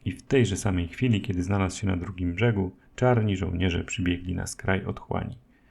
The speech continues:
Wygrażali pięściami i syczeli z wściekłości, bo widzieli, że przybywają za późno. Doktor razem ze swymi zwierzętami znajdował się już bezpieczny w krainie małp i most został wciągnięty na drugą stronę.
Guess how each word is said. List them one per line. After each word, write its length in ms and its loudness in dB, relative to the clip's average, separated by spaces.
Wygrażali 580 2
pięściami 640 0
i 60 -6
syczeli 420 -2
z 120 -6
wściekłości, 760 -4
bo 120 0
widzieli, 400 -2
że 100 0
przybywają 520 -2
za 120 0
późno. 360 0
Doktor 380 2
razem 320 2
ze 120 -4
swymi 300 -2
zwierzętami 600 2
znajdował 380 0
się 160 -6
już 140 -4
bezpieczny 640 -4
w 140 -18
krainie 420 0
małp 360 -2
i 120 2
most 320 2
został 340 -2
wciągnięty 680 0
na 120 0
drugą 280 -2
stronę. 360 -10